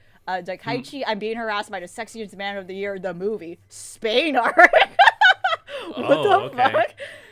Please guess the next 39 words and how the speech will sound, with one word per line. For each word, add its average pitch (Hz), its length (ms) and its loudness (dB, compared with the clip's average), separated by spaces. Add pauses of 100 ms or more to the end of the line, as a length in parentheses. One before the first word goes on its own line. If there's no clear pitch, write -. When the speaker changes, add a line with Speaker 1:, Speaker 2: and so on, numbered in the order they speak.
(140)
Speaker 1:
So - 180 -2
anyway, 381 240 4
context. 370 540 -4
This 330 120 -6
sh-, - 200 -10
um, 262 600 0
this 539 120 -2
show 233 520 0
was, 208 200 -6
like, 202 160 -6 (180)
not 214 300 -4
great. 170 380 -12 (460)
Not 392 220 0
great 415 200 -4
in 359 40 -4
a 339 60 0
way 262 180 0
where, 269 100 -2
like, 254 160 -4
I 240 120 -2
felt 208 280 -4
like 240 180 -6
they 247 100 -6
could 247 180 -10
have, 214 100 -8
like, 202 140 -6
subverted 190 460 -10
a 196 40 -6
lot 180 300 -4
of - 80 -20
problematic 160 580 -12
stuff - 180 -18
that 180 100 -12
happened 180 340 -10
in 165 180 -20
yaoi 170 520 -14 (840)
in 320 140 -12
general, 247 340 -2
like, 233 360 -2